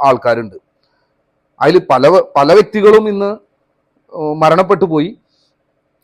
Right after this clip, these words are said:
എന്നിരുന്നാലും എനിക്ക് പലപ്പോഴും പല, ഏഹ്, തരത്തിലുള്ള കേസ്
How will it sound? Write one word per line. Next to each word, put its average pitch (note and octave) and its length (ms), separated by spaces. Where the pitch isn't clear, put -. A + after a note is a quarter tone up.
എന്നിരുന്നാലും G3 580
എനിക്ക് D3 360
പലപ്പോഴും D#3 460
പല, D3+ 140
ഏഹ്, C3+ 280
തരത്തിലുള്ള D#3 680
കേസ് D#3 400